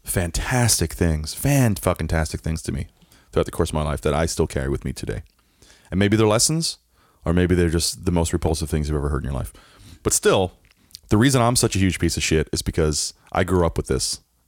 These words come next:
uh, and, you know, so I'm gonna do something real quick. I wanna tell you guys something that my father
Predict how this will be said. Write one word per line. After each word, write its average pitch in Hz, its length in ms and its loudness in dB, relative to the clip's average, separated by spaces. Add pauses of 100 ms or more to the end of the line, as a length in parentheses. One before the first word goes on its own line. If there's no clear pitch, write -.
(180)
uh, 73 160 -4
and, 67 220 -4
you 71 60 -6
know, 65 140 -8 (100)
so 76 280 0 (840)
I'm 98 100 2
gonna 107 140 2
do 98 120 2
something 85 260 -2
real 80 120 2
quick. 73 220 -4 (1040)
I 90 60 -2
wanna 107 160 2
tell 101 180 2
you 92 100 2
guys 85 160 2
something 85 240 -2
that 82 60 0
my 85 120 2
father 82 380 0